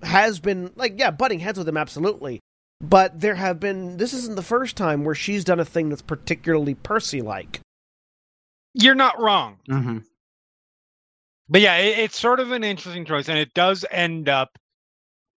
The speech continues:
Speaker 2: uh, essentially being the, being the thing that it said, because the group is very,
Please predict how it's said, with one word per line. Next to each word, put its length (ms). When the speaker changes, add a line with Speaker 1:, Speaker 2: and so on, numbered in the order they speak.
Speaker 2:
uh, 640
essentially 1120
being 540
the, 220
being 260
the 120
thing 300
that 140
it 140
said, 180
because 300
the 80
group 160
is 140
very, 380